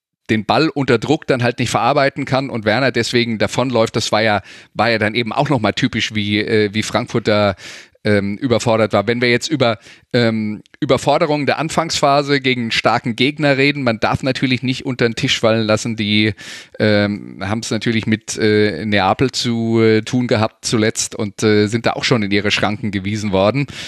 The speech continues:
Äh, also Eintracht Frankfurt hat viele schwere Spiele in den, äh, letzten Wochen gehabt und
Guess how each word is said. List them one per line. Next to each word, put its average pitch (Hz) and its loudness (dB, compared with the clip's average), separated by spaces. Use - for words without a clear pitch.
Äh, 113 2
also 113 4
Eintracht 127 0
Frankfurt 131 2
hat 117 2
viele 131 2
schwere 117 0
Spiele 113 2
in 95 0
den, 92 -2
äh, 95 -2
letzten 98 -4
Wochen 104 -4
gehabt 98 -4
und 104 -2